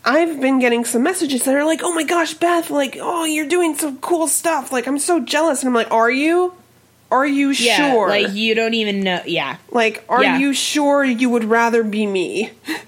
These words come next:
Speaker 1: Because
Speaker 2: Yeah, and, I mean, it's just, like, the grass is always greener.
Speaker 1: Right.
Speaker 2: Right? Yeah.
Speaker 1: It's,
Speaker 2: Um,
Speaker 1: so, it, like, I think that is kind of where, like, that is coming from. Like,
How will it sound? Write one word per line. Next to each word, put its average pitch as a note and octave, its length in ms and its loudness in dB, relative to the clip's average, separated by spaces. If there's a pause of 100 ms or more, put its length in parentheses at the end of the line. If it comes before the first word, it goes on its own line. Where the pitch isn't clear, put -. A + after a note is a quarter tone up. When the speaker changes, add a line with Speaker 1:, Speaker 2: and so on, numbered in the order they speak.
(420)
Speaker 1:
Because A#3+ 260 0
Speaker 2:
Yeah, A#3+ 680 4
and, A#3 120 -2
I C4 180 -2
mean, C#4+ 200 0
it's D4 120 -2
just, E4+ 200 -4
like, D#4 160 0
the C#4+ 80 -2
grass D4+ 320 -2
is C4+ 120 -4
always F#3 320 0
greener. D#3+ 540 -6 (420)
Speaker 1:
Right. A3+ 280 2
Speaker 2:
Right? F3+ 380 0 (600)
Yeah. C#3+ 300 -8 (320)
Speaker 1:
It's, A#3+ 280 -2
Speaker 2:
Um, G3 420 0
Speaker 1:
so, B3 160 2
it, A#3+ 180 -4
like, A#3 200 2
I B3+ 100 0
think D#4+ 240 2
that A3+ 280 2
is A3+ 320 -2 (100)
kind A3 320 2
of G3+ 140 0
where, F#3 540 2
like, B2 480 -4 (320)
that F3 360 2
is A#3 200 -2
coming C#4+ 340 0
from. C#4+ 500 2
Like, G#3 400 0